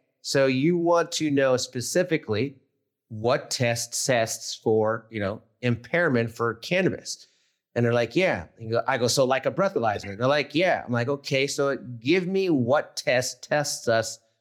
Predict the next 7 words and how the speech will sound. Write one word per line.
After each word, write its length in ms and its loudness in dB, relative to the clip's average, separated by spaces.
specifically 840 0
for 200 0
impairment 540 0
when 180 -2
we're 240 2
on 280 0
Oxy, 540 0